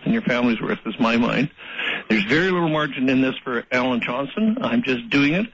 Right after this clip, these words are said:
And you do get a little bit of money out of it if you sell lots, but <laughs> it's just like marketing grain. If we, if we did ten truckloads, uh, a week, we, we wouldn't make enough,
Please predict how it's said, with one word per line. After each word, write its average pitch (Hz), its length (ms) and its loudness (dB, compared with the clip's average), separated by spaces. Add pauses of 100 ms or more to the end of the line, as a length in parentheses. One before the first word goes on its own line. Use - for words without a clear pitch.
(580)
And 117 260 2
you 123 80 2
do 165 160 2
get 156 160 0
a 127 40 -2
little 170 240 -2
bit 151 140 -2
of 123 60 2
money 120 280 2
out 120 100 -2
of 135 100 -2
it 113 60 -8
if 117 120 -6
you 127 160 0
sell 147 160 0
lots, 120 340 -4
but 135 100 0 (240)
<laughs> - 220 -10
it's - 120 0
just 180 120 2
like 143 140 -2
marketing 143 360 -2
grain. 139 260 2
If 110 120 0
we, 120 180 0 (280)
if 131 200 0
we 135 80 4
did 127 240 -2
ten 143 200 0
truckloads, 127 500 -2
uh, 120 200 -2 (640)
a 117 80 2
week, 156 220 2 (120)
we, 123 440 0
we 127 100 4
wouldn't 120 300 2
make 127 180 2
enough, 123 240 2